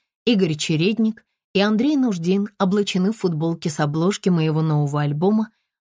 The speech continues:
а я одета в новый черный жакет, инкрустированный яркими камнями. Игорь Чередник родился в тысяча девятьсот шестьдесят втором году. Петербургский рок-барабанщик, участник групп "Аукцион", "Странные игры",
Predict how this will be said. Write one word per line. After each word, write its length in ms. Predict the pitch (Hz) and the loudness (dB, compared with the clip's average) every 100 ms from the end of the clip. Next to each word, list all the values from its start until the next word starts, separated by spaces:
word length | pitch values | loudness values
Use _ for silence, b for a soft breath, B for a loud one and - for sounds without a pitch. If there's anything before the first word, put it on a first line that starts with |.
| - | 0
а 80 | 214 | 2
я 160 | 233 | 4
одета 340 | 233 202 214 196 | 2 0 0 0
в 100 | 180 | 0
новый 440 | 185 220 254 269 | 0 0 -2 -4
черный 480 | - 180 160 156 151 | -4 -2 -2 -2 -2
жакет, 480 | 151 147 190 226 - _ _ - | -4 -2 -2 -2 -8 _ _ 0
инкрустированный 840 | 226 226 247 - 294 285 262 240 | 0 2 0 0 -2 0 0 0
яркими 520 | 185 165 180 - 165 | 0 -2 -2 -2 -2
камнями. 540 | 156 156 151 147 143 _ _ _ _ _ | -2 0 2 0 -4 _ _ _ _ _
Игорь 340 | - 220 165 151 | -4 -2 -4 -6
Чередник 580 | - 160 180 220 240 - _ _ - | -6 -4 -4 -4 -8 -8 _ _ -8
родился 500 | 185 196 262 262 269 | -4 -2 -4 -6 -10
в 80 | - | -6
тысяча 500 | - 294 302 - 214 | -6 -4 -6 -8 -8
девятьсот 480 | 165 151 - 185 | -6 -8 -6 -6
шестьдесят 520 | - 170 156 151 156 151 | -4 -8 -8 -6 -8 -8
втором 360 | - 156 151 | -8 -6 -6
году. 320 | 147 151 147 _ _ _ _ _ - | -8 -8 -12 _ _ _ _ _ -8
Петербургский 640 | 180 247 233 330 - 240 | -4 -2 -2 -6 -4 -4
рок-барабанщик, 1000 | 202 202 170 156 147 147 226 233 220 - | -4 -4 -4 -6 -6 -6 -6 -6 -10 -10
участник 480 | 165 175 160 - 160 | -8 -6 -6 -8 -8
групп 320 | 165 156 - - | -6 -6 -8 -4
"Аукцион", 640 | 170 147 - 151 170 226 b b | -4 -4 -8 -6 -6 -8 b b
"Странные 680 | - 180 170 156 156 170 | -10 -4 -4 -4 -6 -6
игры", 260 | 202 196 208 | -6 -8 -12